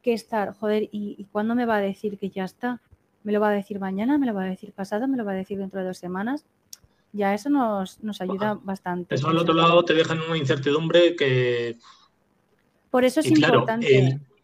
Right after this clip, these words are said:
Speaker 2: hablo, no hablo, la dejo su espacio, hay que dejar espacio también, ¿no?
Speaker 1: Sí, bueno, ahora, ahora vamos, ahora vamos con, con eso, que también
Speaker 2: Sí.
Speaker 1: es otra de las cosas que, que
Speaker 2: Eso
Speaker 1: hay que
Speaker 2: es.
Speaker 1: negociar, ¿no? Pero la fecha límite es, es superimportante y, mm, podéis hablar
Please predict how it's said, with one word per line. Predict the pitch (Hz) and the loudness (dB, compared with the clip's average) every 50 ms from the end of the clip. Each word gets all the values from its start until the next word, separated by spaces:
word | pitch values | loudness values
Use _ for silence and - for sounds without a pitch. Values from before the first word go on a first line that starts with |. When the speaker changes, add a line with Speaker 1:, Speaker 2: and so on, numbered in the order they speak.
| _ | _
Speaker 2:
hablo, | 143 147 160 165 170 170 175 170 | 0 2 2 4 6 6 6 6
no | 151 139 143 | 6 6 6
hablo, | 156 170 170 175 170 170 | 6 6 6 6 6 6
la | 160 143 | 4 2
dejo | 143 143 135 135 127 | 2 0 0 -2 -2
su | 127 127 | 0 -2
espacio, | 123 - 143 123 131 160 165 170 - - | -2 -2 -4 -4 -2 0 -2 -2 -2 -4
hay | 120 | -2
que | 147 131 | -2 -2
dejar | 117 - - 101 | -2 -2 -4 -8
espacio | - - - 131 127 147 110 - | -8 -6 -2 -2 0 0 -2 -4
también, | - 90 90 92 104 135 156 147 131 | -6 -10 -10 -6 -4 -4 -4 -4 -4
¿no? | 117 - | -2 -2
Speaker 1:
Sí, | 302 311 311 | 0 0 0
bueno, | 277 254 294 262 220 196 | 0 0 0 2 2 2
ahora, | 190 208 220 233 247 240 | 2 2 2 2 0 0
ahora | - 220 226 240 262 | 0 0 0 0 0
vamos, | 262 254 240 233 220 214 - - _ - | 0 -2 -2 -2 -4 -6 -8 -10 _ -4
ahora | 220 226 | -2 0
vamos | 226 233 233 240 233 - | 0 0 -2 -4 -6 -6
con, | - 226 208 202 196 185 185 180 175 175 175 - | -6 -4 -4 -4 -4 -6 -6 -8 -8 -10 -10 -6
con | - 202 214 285 | -4 0 0 0
eso, | 349 330 277 | 0 0 -2
que | 220 | -4
también | - - - 226 | -4 -4 -2 -2
Speaker 2:
Sí. | 214 214 | -4 -4
Speaker 1:
es | 220 | -6
otra | 208 - 214 | -6 -4 -4
de | 202 202 | -2 -2
las | 208 208 208 - | -2 -4 -4 -6
cosas | 208 196 214 208 - | -8 -8 -8 -10 -8
que, | _ 214 214 | _ -6 -6
que | 226 208 | -6 -4
Speaker 2:
Eso | 208 208 | -6 -6
Speaker 1:
hay | 202 | -6
que | - 196 | -6 -6
Speaker 2:
es. | 190 | -6
Speaker 1:
negociar, | 196 180 185 190 - - 185 180 175 | -6 -6 -8 -10 -8 -8 -6 -6 -6
¿no? | 185 202 262 269 | -6 -6 -6 -4
Pero | - 240 214 202 - _ _ _ _ _ | -4 -4 -4 -4 -6 _ _ _ _ _
la | 226 214 | -14 -12
fecha | - 269 269 - 320 | -12 -10 -10 -6 -6
límite | 311 302 320 311 - 339 | -4 -4 -4 -6 -8 -10
es, | 330 - - - _ - | -12 -14 -16 -20 _ -18
es | 214 214 | -18 -18
superimportante | - 226 - 220 214 202 180 180 165 - - 170 170 165 160 170 - - | -16 -16 -14 -12 -12 -12 -12 -14 -16 -14 -14 -14 -14 -12 -12 -12 -8 -6
y, | 208 185 190 - - | -8 -8 -8 -8 -6
mm, | 208 196 185 | -6 -6 -4
podéis | - - 185 185 180 185 208 202 - 233 | -2 0 2 4 4 4 2 2 0 -2
hablar | 214 214 233 240 262 294 359 | 0 2 2 2 2 0 -2